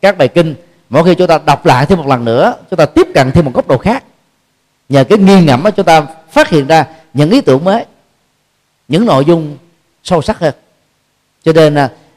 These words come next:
việc học qua nghiền ngẫm á, sẽ không bao giờ kết thúc. Nó làm cho chúng ta cảm thấy thấu đáo hơn từ những vấn đề mà trước đây chúng ta tưởng chừng là nó rất là đơn giản nè. Nhưng mà khi càng nghiền ngẫm rồi, chúng ta càng thấy thấm thía lắm,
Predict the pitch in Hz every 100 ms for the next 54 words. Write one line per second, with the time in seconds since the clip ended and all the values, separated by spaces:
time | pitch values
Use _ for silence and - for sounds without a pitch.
0 | - 135 143 - 143 - 180 165 147 143
1 | 127 117 202 - 165 - 185 170 147 113
2 | 175 180 220 _ _ _ _ _ _ _
3 | _ _ _ _ _ _ _ - 196 160
4 | 131 160 160 135 127 180 208 - 311 349
5 | 247 285 208 147 - _ _ 156 143 139
6 | 175 208 139 127 - - _ - 127 -
7 | - 339 349 180 196 175 - - 175 302
8 | - 160 139 117 147 185 180 156 156 143
9 | 104 127 202 143 _ _ _ _ _ _
10 | 143 139 131 165 156 131 139 185 160 127
11 | 165 156 104 _ _ - 175 156 123 110
12 | 110 190 220 - 277 339 262 285 262